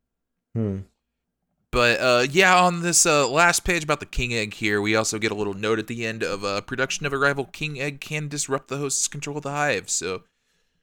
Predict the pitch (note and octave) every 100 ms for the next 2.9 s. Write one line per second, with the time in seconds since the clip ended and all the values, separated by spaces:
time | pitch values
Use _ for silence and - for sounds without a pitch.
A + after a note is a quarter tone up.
0 | _ _ A#2+ C#3 A#2 E2+ F#2 F2+ G2 G#2
1 | _ _ _ _ _ _ _ _ - D3+
2 | D3+ C#3 A#2+ - A2+ - A2 A2 A2